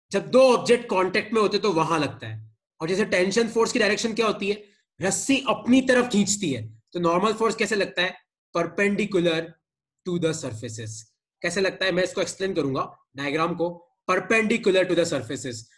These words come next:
तो कोई तुम्हें पूछे कि write any three properties of normal force, तो ये पुश फोर्स है। कब लगता है?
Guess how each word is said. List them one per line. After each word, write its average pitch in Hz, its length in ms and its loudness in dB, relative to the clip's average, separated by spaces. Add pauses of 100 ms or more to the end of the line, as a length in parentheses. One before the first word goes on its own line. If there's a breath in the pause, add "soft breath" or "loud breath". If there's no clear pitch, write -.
(140 soft breath)
तो 180 60 -8
कोई 226 220 4
तुम्हें 220 220 -2
पूछे 202 220 -2
कि 208 160 0
write 180 220 2
any 208 160 -2
three 214 220 -6
properties 190 420 -2
of 180 80 -2
normal 165 320 0
force, 185 180 -4 (460)
तो 214 80 0
ये 220 540 2
पुश - 340 4
फोर्स 127 300 -2
है। - 220 -16 (440)
कब 262 140 4
लगता 247 300 2
है? 240 340 -2